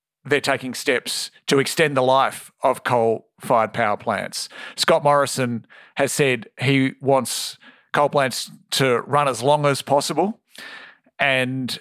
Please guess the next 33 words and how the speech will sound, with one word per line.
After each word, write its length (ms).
just 240
before 800
the 100
election 400
was 160
called, 640
Angus 360
Taylor 560
asked 280
for 140
a 40
change 460
in 320
electricity 460
market 360
rules 440
that 160
would 140
require 420
the 140
owners 300
of 120
coal 180
plants 380
to 80
give 180
five 320
years' 360
notice 560
before 340
shutting 340
a 60
plant, 500